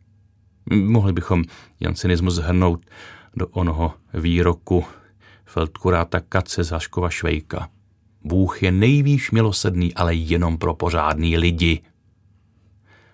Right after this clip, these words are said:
Prosím, přátelé, tak toto není.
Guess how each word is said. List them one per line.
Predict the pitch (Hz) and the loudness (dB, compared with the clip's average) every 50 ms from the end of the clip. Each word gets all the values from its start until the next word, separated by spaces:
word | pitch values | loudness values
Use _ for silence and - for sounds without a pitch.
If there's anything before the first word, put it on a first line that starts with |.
| _ - - - _ _ _ _ _ | _ -18 -18 -18 _ _ _ _ _
Prosím, | - 92 90 - 95 90 | -6 -4 -4 -2 -4 -2
přátelé, | - - - - 87 85 82 80 - - - _ _ _ _ _ _ _ _ - | -2 -2 -2 0 2 0 0 0 -2 -8 -20 _ _ _ _ _ _ _ _ -6
tak | 73 73 - - | -6 -6 -6 -6
toto | - 82 - - 82 76 - _ _ _ | -8 -8 -6 -6 -6 -6 -6 _ _ _
není. | 90 80 76 69 71 71 73 - | -2 -2 -2 -2 -2 -4 -6 -8